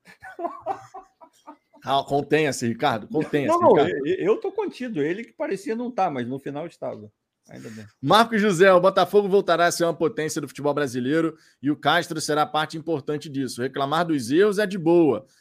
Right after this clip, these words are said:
Speaker 1: mas pressão por coisa que não tem nada a ver só atrapalha." Isso é verdade também, né?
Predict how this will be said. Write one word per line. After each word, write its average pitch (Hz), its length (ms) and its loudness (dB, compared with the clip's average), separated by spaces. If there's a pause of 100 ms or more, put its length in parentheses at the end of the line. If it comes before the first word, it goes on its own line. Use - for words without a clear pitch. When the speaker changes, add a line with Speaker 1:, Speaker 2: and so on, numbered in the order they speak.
(360)
Speaker 1:
mas 160 520 2
pressão 175 440 0
por 185 200 -2
coisa 170 280 2
que 165 100 -6
não 165 120 -4
tem 160 160 -2
nada 151 260 0
a 135 40 0
ver 139 280 0
só 175 200 -4
atrapalha." 131 760 -4 (160)
Isso - 160 -16
é 139 60 -6
verdade 147 440 -4
também, 120 320 -4
né? 110 200 -6